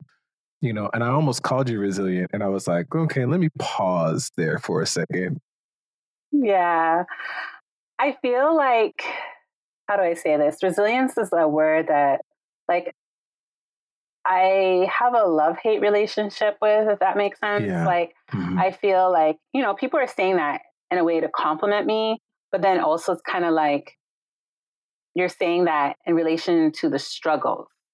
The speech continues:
Speaker 2: that I've gone through,
Speaker 1: Right.
Speaker 2: right? And
Speaker 1: Right.
Speaker 2: so my, that is always on the periphery. Like, that's what quantifies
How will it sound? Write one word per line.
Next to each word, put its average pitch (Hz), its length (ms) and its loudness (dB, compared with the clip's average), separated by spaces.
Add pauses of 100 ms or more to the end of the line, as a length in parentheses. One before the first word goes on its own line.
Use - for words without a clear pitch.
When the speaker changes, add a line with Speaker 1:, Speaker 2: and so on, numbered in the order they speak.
Speaker 2:
that 147 100 0
I've 135 160 0
gone 143 300 -2 (100)
through, - 120 -4
Speaker 1:
Right. 170 240 -2 (120)
Speaker 2:
right? 165 320 0
And 165 140 2
Speaker 1:
Right. 170 60 -2
Speaker 2:
so 160 300 0 (320)
my, 175 440 0 (100)
that 180 420 2
is 180 200 -2
always 165 500 0
on 156 220 2
the 156 60 0
periphery. 151 800 -4
Like, 156 200 -2
that's 170 240 -2
what - 180 -2
quantifies 151 800 -2